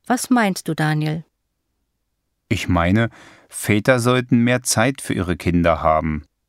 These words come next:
Speaker 2: Deshalb würde ich auf jeden Fall die Elternzeit nehmen. Wie denken japanische Männer?
Speaker 1: Ich glaube, viele japanische Väter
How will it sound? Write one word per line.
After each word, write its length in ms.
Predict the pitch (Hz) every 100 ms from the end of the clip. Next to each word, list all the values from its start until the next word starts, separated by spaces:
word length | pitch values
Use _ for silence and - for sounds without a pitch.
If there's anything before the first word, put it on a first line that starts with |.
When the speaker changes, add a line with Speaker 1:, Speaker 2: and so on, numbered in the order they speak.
| _ _ _ _ -
Speaker 2:
Deshalb 400 | 160 - 160 92
würde 240 | 95 90
ich 180 | 90 -
auf 200 | 90 -
jeden 320 | 87 113 147
Fall 260 | - 131 139
die 160 | 135 147
Elternzeit 760 | 107 95 92 85 - 82 78
nehmen. 520 | 85 80 78 76 76 - _ _ _ _ _ _ _
Wie 220 | 110 139
denken 380 | 147 151 156 147
japanische 640 | 127 123 101 113 180 -
Männer? 460 | 82 78 82 123 202 _ _ _ _ _ _ _ _ _ _
Speaker 1:
Ich 180 | - -
glaube, 480 | - 208 208 220 240 _ _
viele 480 | - - 262 320 330
japanische 720 | 311 285 - 233 220 226 -
Väter 540 | - 214 214 220 233